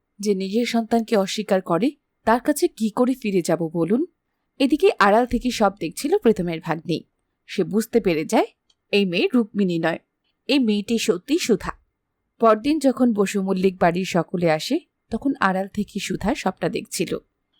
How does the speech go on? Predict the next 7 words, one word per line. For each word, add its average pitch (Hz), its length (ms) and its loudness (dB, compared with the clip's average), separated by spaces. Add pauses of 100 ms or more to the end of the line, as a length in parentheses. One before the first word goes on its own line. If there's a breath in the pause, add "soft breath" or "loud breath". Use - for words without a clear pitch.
সুধা 262 360 0
তরিকে 220 400 2
বলে, 180 300 0 (160)
"ওই 220 140 6
যে 294 120 0
ঠাকুমা 220 440 2
আছে, 226 260 0